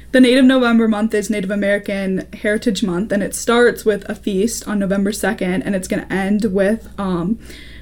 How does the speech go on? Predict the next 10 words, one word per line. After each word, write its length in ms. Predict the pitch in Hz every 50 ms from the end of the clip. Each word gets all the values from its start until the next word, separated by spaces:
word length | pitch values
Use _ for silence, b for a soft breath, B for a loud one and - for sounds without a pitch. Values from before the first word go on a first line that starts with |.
| B B
a 480 | - 208 214 208 196 190 180 143 - - -
keynote 320 | - 277 247 202 - -
speaker 320 | - - 330 330 330 320
event, 320 | 302 254 285 285 285 269 -
which 160 | 233 233 -
is 120 | 226 190
really 200 | 196 220 220 220
exciting, 640 | 214 202 196 - - 208 208 208 208 208 214 240 247
and 240 | - - 214 220 220
then 320 | 220 220 214 208 214 226